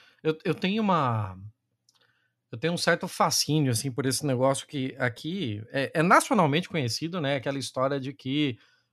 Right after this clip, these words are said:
Governador Valadares é o grande polo da imigração pros Estados Unidos e aqui imigração no contexto geral, tanto legal quanto ilegal.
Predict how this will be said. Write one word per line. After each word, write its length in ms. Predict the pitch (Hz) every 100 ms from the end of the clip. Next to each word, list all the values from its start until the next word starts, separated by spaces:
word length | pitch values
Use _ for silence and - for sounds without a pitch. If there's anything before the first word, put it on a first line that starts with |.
| _
Governador 600 | 131 123 135 117 135 147
Valadares 720 | 139 139 131 113 110 151 139
é 260 | 147 151 131 113
o 100 | 160
grande 400 | 120 123 143 131
polo 500 | 120 - 123 127 120
da 360 | 110 113 110 110 - _ _ _ 139
imigração 640 | 139 139 147 131 - 139
pros 160 | 131
Estados 360 | 131 - 143 131
Unidos 460 | 131 120 156 143 120
e 60 |
aqui 380 | 127 - 143 165 - _ _ -
imigração 500 | 160 285 320 - 180
no 280 | 214 226 208
contexto 340 | 208 202 208
geral, 380 | 247 226 135 214
tanto 300 | - 170 202
legal 460 | 185 131 120 175 170
quanto 260 | 175 170
ilegal. 400 | 180 185 143 123